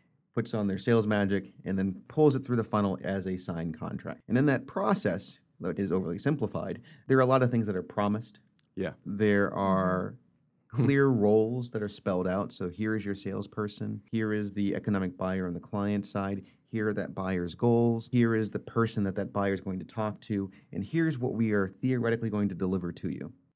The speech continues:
Speaker 1: That becomes your signed contract and the agreement.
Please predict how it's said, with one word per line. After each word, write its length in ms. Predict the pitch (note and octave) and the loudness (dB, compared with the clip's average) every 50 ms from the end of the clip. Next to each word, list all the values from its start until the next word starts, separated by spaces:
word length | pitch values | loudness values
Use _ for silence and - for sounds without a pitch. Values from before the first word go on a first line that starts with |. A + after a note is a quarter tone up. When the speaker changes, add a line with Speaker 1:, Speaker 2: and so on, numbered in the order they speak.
| _ - | _ -4
Speaker 1:
That 300 | - G2 F#2 - - - | -2 -2 -2 -2 -4 -8
becomes 300 | - - B2 A#2 A2 F#2+ | -2 2 4 4 4 4
your 80 | F#2+ F2+ | 0 -4
signed 280 | - - F2 F2+ F2 | -4 -4 -6 -6 -6
contract 440 | - - - - - - - - - | -8 -10 -10 -10 -10 -12 -14 -12 -10
and 180 | F2+ F#2 F2 - | -10 -10 -8 -8
the 80 | - | -6
agreement. 520 | F2 - - - F#2+ - - - - - | -8 -6 -4 -4 -2 -2 -2 -4 -6 -10